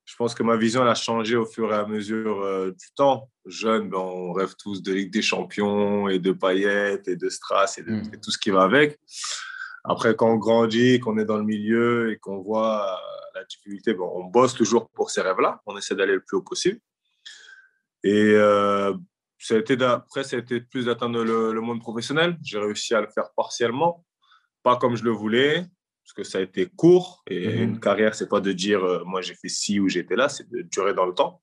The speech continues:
Speaker 2: Mhm.
Speaker 1: C'est ce qui est le plus compliqué. Et au fur et à mesure du temps, ben, j'ai eu des blessures, des pépins et, euh, des déceptions et autres.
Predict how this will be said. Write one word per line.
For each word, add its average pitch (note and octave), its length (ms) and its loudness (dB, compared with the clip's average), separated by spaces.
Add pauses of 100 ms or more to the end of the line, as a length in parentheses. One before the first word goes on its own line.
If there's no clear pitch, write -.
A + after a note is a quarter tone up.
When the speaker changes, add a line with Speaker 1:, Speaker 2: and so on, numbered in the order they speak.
Speaker 2:
Mhm. A2+ 180 2 (280)
Speaker 1:
C'est - 120 -8
ce F#2+ 80 -6
qui - 80 -14
est - 60 -10
le - 80 -14
plus A2+ 200 2
compliqué. A2 540 -2 (920)
Et A2+ 240 6
au G#2+ 180 8
fur A2+ 300 2
et - 20 6
à A2+ 80 4
mesure A2 400 -2
du G2+ 160 -12
temps, D3 380 2
ben, G#2 340 0
j'ai F#2+ 80 -10
eu G2 140 -10
des F#2+ 140 -10
blessures, F#2+ 680 2
des G2+ 120 0
pépins A2+ 1040 0
et, F#2+ 60 -8
euh, - 640 -14
des - 140 -20
déceptions - 600 -2
et G2 60 2
autres. D3 300 2